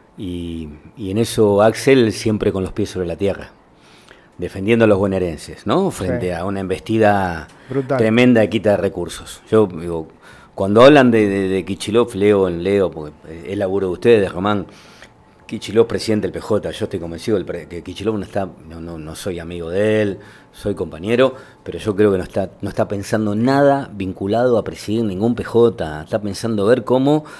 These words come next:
Speaker 1: puede laburar todos los días para que los comedores tengan más y mejor comida, cómo se puede dar pelea contra la inseguridad. Yo voy al gobernador ubicado en tiempo y espacio. El que lo
Speaker 2: Sí.
Speaker 1: quiera forzar a que se pare en algún lugar partidario,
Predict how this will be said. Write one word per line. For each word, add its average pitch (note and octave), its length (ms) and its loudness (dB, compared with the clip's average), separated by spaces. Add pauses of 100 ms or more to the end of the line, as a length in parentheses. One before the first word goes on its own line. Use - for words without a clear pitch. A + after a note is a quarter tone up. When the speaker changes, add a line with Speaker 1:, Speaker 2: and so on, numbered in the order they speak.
(180)
Speaker 1:
puede A2+ 200 4
laburar A2 360 2
todos B2 200 2
los A2+ 160 4
días D3 300 4
para A#2 300 0
que A#2+ 160 0
los G#2+ 80 0
comedores G#2 800 0
tengan G#2+ 260 -4 (100)
más F#2+ 560 -4
y G2 60 -2
mejor G2+ 240 0
comida, F#3 720 6 (320)
cómo F#2+ 400 2
se F#2 180 -6 (400)
puede G#2+ 220 0
dar A2 180 4
pelea G#2 220 4
contra G2 220 0
la G2 40 0
inseguridad. A2+ 560 2
Yo C3+ 160 2
voy B2+ 140 6
al A#2 80 6
gobernador B2 380 2
ubicado A2+ 380 2
en G#2+ 60 -2
tiempo G2 260 -2
y E2 40 0
espacio. - 400 -10
El F2+ 100 -10
que A2+ 80 0
lo C3 80 6
Speaker 2:
Sí. - 60 4
Speaker 1:
quiera A#3+ 240 0
forzar F2+ 500 -6 (380)
a G2 100 -6
que G2 100 -4
se G2+ 140 -2
pare D3+ 220 0
en A#2+ 60 -2
algún A2+ 460 -2
lugar G#2+ 220 4
partidario, F#3 640 2